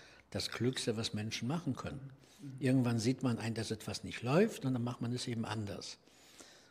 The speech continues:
Speaker 1: Ähm, es gibt ein Musterbeispiel, das erzähle ich immer wieder. Ich wiederhole mich auch, bitte um Verzeihung, dass es Wiederholungen sind.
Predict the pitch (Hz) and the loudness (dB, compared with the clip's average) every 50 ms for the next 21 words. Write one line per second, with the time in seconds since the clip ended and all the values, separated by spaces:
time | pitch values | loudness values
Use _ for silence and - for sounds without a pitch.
0 | _ _ - 120 113 107 104 98 98 98 - - 110 - - - 117 - - 101 | _ _ -6 -4 -2 -2 -2 -4 -6 -8 -8 -6 -6 -4 0 0 0 0 -2 -4
1 | 101 107 131 - - - 127 110 107 101 110 110 - - - 110 107 107 92 98 | 0 0 2 2 4 2 2 2 2 2 2 2 2 0 -2 -2 -2 -2 -2 -4
2 | 101 - - 120 104 113 107 87 90 95 104 98 92 131 156 151 156 127 113 - | -4 -2 -2 0 0 0 -2 -2 -2 -4 -2 0 4 6 6 8 8 6 4 2
3 | - 113 104 104 95 - 139 139 139 131 123 120 - - 101 - - - - 120 | 0 -2 -2 -2 2 4 6 6 6 6 4 0 -2 -2 -4 -6 -6 -6 -8 -6
4 | - - 101 98 - - 90 - - 101 98 110 127 123 120 113 - 98 - - | -4 -2 -4 -4 -4 -6 -4 -4 -2 0 0 0 0 -2 -2 -4 -6 -10 -10 -8
5 | - - - - 92 - 120 - 104 107 117 113 117 120 120 117 - - 123 120 | -10 -10 -8 -6 -6 -6 -6 -4 -4 -4 -4 -4 -4 -4 -4 -4 -4 -4 -6 -8